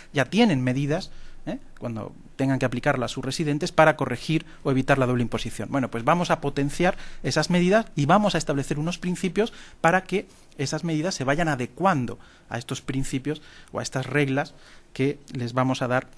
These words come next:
en esta recomendación a los distintos estados, ¿eh? Pero vamos a respetar, eh, al máximo esa autonomía de los estados. No vamos a dictar, como decía anteriormente,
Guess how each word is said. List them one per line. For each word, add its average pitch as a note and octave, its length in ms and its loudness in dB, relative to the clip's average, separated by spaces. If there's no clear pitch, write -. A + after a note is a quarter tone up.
en B2 160 -4
esta B2 180 -2
recomendación C3 680 0
a - 20 0
los A2+ 140 -2
distintos A2+ 420 -4
estados, - 560 -8
¿eh? B3+ 160 -2
Pero D#3 160 2
vamos F#3 240 4
a E3+ 60 0
respetar, D3+ 480 -2
eh, B2 300 -4
al A#2+ 120 -4
máximo C#3+ 520 2
esa B2+ 160 0
autonomía B2+ 680 2
de A#2 140 -2
los A#2 160 -4
estados. G#2 420 -4
No C3 140 0
vamos B2+ 280 0
a A#2+ 40 -6
dictar, A2+ 340 -4
como A2+ 160 -10
decía A2 180 -8
anteriormente, A#2 460 -8